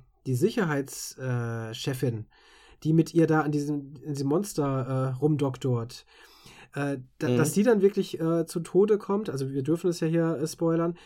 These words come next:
Speaker 1: das hat mich dann auch überrascht, weil ich dann auch gedacht hatte, okay, sie ist eben auch so ein Teil, so ein fester Teil dieser Crew, weil sie schon so ein bisschen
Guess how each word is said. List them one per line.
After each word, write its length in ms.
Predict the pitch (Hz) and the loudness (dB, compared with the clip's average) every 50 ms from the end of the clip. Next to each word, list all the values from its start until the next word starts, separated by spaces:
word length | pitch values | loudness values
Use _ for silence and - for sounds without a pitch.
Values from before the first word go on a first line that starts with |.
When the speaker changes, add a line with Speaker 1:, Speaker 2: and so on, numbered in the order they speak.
| - - - - | -20 -20 -8 -6
Speaker 1:
das 180 | 151 156 - | -4 -2 -2
hat 140 | - 202 202 | -2 0 0
mich 100 | 208 196 | 0 2
dann 160 | - 190 180 | 2 2 2
auch 240 | - - 196 226 - | 2 2 0 0 0
überrascht, 480 | 147 131 135 127 120 127 127 127 127 - | 0 -2 -2 -2 -2 -2 -2 -2 -2 -2
weil 120 | 143 131 147 | -2 -2 -2
ich 80 | 160 | 0
dann 100 | - 165 | 0 0
auch 160 | 143 151 175 | 0 0 -2
gedacht 240 | - - 165 160 - - | -2 -2 -2 -2 -4 -4
hatte, 140 | 156 165 | -4 -4
okay, 180 | - - - 175 | -4 0 2 0
sie 120 | 156 151 156 | 2 2 2
ist 160 | 175 175 - | 0 -2 -2
eben 180 | - 165 160 156 | -4 -4 -4 -2
auch 180 | - 165 190 | -2 -4 -4
so 120 | - - 175 | -2 -2 -2
ein 80 | 151 | -2
Teil, 280 | 131 - - 147 135 135 | -2 -4 -4 -4 -4 -2
so 40 | 151 | -4
ein 60 | 143 | -4
fester 320 | 131 123 156 143 - 147 127 | -2 -2 -4 -2 -2 -4 -4
Teil 280 | - - 139 127 127 | -4 -2 -2 0 0
dieser 220 | 123 123 123 123 120 | 0 0 0 -2 -4
Crew, 360 | 123 - - 131 123 117 117 | -6 -6 -4 -2 -2 -2 -2
weil 120 | 123 123 120 | -2 -2 -2
sie 100 | 127 123 | -4 -2
schon 200 | - 160 151 151 | 0 0 0 0
so 60 | 147 | 0
ein 80 | 139 | 0
bisschen 460 | 131 151 160 - - 175 165 160 156 | 0 -2 0 2 2 2 2 2 0